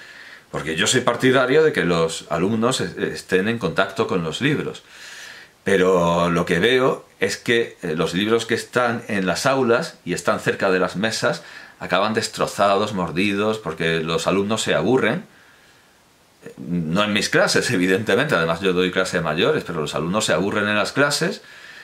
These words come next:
y destrozan libros o destrozan todo lo que haya. Yo además tenía una caja de exámenes y también la pincharon con un paraguas, al final reventó, había exámenes por todas partes, la ley de protección de datos, desde luego,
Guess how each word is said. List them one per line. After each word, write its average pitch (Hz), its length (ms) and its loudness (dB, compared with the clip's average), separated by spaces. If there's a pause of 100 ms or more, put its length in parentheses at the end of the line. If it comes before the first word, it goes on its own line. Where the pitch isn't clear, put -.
(140)
y - 80 -6
destrozan 95 560 0
libros 117 340 4
o 95 80 2
destrozan 107 460 0
todo 117 140 4
lo 90 100 2
que 82 120 2
haya. 104 200 2
Yo 78 140 2
además 87 240 -2
tenía 95 200 2
una 95 140 0
caja 98 240 0
de 92 80 4
exámenes 117 500 0
y - 40 -6
también 80 340 -2 (480)
la 85 140 2
pincharon 98 480 2
con 98 360 4
un 98 220 -2
paraguas, 135 640 2
al 80 100 2
final 85 280 -2
reventó, 85 560 2
había 95 180 2
exámenes 85 440 -2
por 80 200 -4
todas 80 360 0
partes, 127 480 0
la 78 100 -2
ley 87 100 0
de 85 80 0
protección 80 540 -4
de 76 80 -4
datos, 82 340 -2
desde 78 220 -6
luego, 85 240 -2